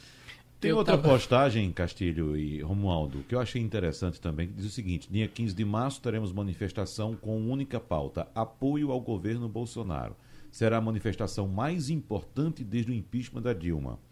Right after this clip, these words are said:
Speaker 1: A tentativa de golpe está clara." E essa frase foi que me chamou a atenção.
Speaker 2: É.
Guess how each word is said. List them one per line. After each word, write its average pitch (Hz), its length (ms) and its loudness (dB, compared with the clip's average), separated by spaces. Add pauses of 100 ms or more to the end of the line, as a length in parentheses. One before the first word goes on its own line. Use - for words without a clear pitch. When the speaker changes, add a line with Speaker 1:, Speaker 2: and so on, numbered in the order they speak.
(340)
Speaker 1:
A 110 160 2
tentativa 180 1080 0
de 131 140 -4
golpe 139 520 2
está 156 260 -8
clara." 80 600 -2 (220)
E 151 320 0
essa 170 400 -2
frase 139 540 0
foi 175 160 -6
que - 100 -10
me 180 120 -6
chamou 185 200 -4
a 208 40 -2
atenção. 160 380 -2
Speaker 2:
É. - 40 -12